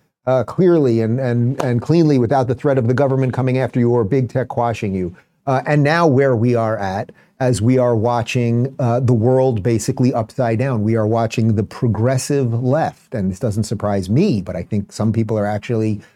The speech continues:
they're a little behind the curve on this stuff. We are watching the progressive left and the Hamas caucus, like A O C and Ilhan Omar and Rashida Tlaib, and these other, I would, I would say basically,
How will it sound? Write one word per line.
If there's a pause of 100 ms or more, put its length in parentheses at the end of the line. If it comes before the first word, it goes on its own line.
(240)
they're
a
little
behind
the
curve
on
this
stuff. (180)
We
are
watching
the
progressive
left
and
the
Hamas
caucus,
like
A
O
C
and
Ilhan
Omar
and
Rashida
Tlaib, (400)
and
these
other,
I
would,
I
would
say
basically,